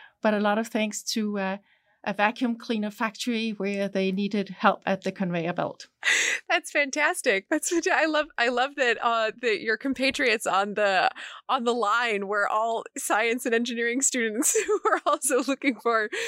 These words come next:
Speaker 2: looking for a job over university break. So now you are with Google and in, uh, working in, in Google A I. Can you tell me a little bit about some of the projects that you are really excited about right now?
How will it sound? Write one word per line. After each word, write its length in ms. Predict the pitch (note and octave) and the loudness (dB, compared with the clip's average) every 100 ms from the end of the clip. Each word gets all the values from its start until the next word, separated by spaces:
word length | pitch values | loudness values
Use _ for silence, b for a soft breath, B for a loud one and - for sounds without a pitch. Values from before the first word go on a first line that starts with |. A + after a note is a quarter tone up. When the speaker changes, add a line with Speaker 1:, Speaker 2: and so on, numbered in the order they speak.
| A#4 G4+ | -6 0
Speaker 2:
looking 280 | D4 C4+ C#4 | 0 0 0
for 160 | B3 | 2
a 100 | G#3+ | 2
job 320 | G#3+ G3+ G#3+ A3 | 2 2 2 2
over 160 | G#3+ | 0
university 580 | G#3+ G3+ G3 G#3 - G#3+ | 0 0 0 0 -2 -4
break. 440 | G3 G3+ G3 - - B B B - | 0 0 0 -6 -20 B B B 0
So 240 | - D4 | 2 2
now 340 | C#4+ C#4+ D4+ D#4+ | 2 2 2 2
you 220 | D4 D#4 | 2 2
are 300 | C#4+ D4 D#4 | 2 0 0
with 300 | B3 C4+ - | -2 -2 0
Google 460 | C4 G3+ G3+ D#4+ - - | 0 2 0 0 -4 0
and 300 | A#3 A3+ A3 | 0 0 -2
in, 340 | A3 A3 G#3+ | 0 0 0
uh, 300 | G#3 G3+ G3+ | 0 2 2
working 400 | G3 G#3+ C4 A#3+ | 0 -2 0 2
in, 240 | A3 A3 - | 2 0 0
in 200 | A3+ G#3 | 0 2
Google 320 | A3 G#3+ A3+ | 0 0 0
A 160 | G#3+ F#3 | 2 2
I. 340 | F3 F#3 A#3 B B B | 2 2 -2 B B B
Can 140 | - D4+ | -2 -2
you 60 | |
tell 200 | - D4+ | 0 0
me 140 | E4 F4+ | 2 2
a 80 | |
little 160 | D#4 D4 | 2 2
bit 240 | C4 C4+ - | 0 -2 0
about 320 | A3+ A#3 A#3 | 0 0 0
some 220 | B3+ B3 | 0 0
of 80 | A3 | 0
the 80 | A3+ | -4
projects 640 | A3+ G3+ G3+ A3 G#3+ - | 0 0 0 -2 0 -2
that 160 | - - | -2 -6
you 400 | G3+ G#3+ G#3+ - | -2 0 0 0
are 540 | G3 F#3+ F#3 F#3+ F#3+ G#3 | 0 0 2 0 -2 -6
really 420 | F#3+ A#3 A3+ G#3+ | -4 -2 0 0
excited 500 | G#3 - G3 G3+ G3+ | 0 2 2 2 2
about 360 | G3 F#3 F#3+ - | 2 2 0 0
right 240 | F#3 F#3+ | 0 0
now? 340 | F3+ F3 A3 | 0 2 0